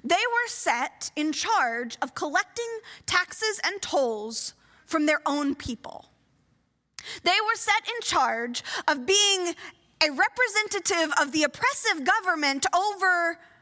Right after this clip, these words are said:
their folks that were being oppressed. And so,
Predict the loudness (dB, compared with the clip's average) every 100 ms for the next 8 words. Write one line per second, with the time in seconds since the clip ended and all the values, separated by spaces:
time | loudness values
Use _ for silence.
0 | _ _ _ -4 2 2 2 0 2 2
1 | -4 -6 -2 -2 0 0 0 0 0 -4
2 | -8 -4 -2 -4 -6 -6 -4 -6 -8 -18
3 | _ _ _ _ _ _ _ _ _ -2
4 | -2 2